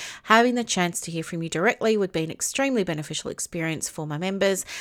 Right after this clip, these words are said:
They would also welcome the opportunity to share their thoughts, concerns and suggestions during this conversation, fostering a better and more transparent dialogue within the community.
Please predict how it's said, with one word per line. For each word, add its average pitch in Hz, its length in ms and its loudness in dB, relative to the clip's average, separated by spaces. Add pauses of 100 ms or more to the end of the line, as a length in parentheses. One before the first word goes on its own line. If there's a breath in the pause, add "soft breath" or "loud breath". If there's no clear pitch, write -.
(180 loud breath)
They 180 80 4
would 180 120 6
also 190 380 4
welcome 143 280 -2
the 151 60 -2
opportunity 165 520 -4
to 160 120 -6
share 156 240 0
their 147 140 -2
thoughts, 214 340 2
concerns 151 500 -4
and - 80 -8
suggestions 190 720 -2
during 208 220 2
this 165 160 -4
conversation, 151 640 -6
fostering 214 480 -2
a 160 40 -6
better 160 280 -2
and 151 100 -4
more 147 120 -8
transparent - 600 -8
dialogue 196 500 4
within 151 240 -6
the 151 80 -6
community. 196 600 -2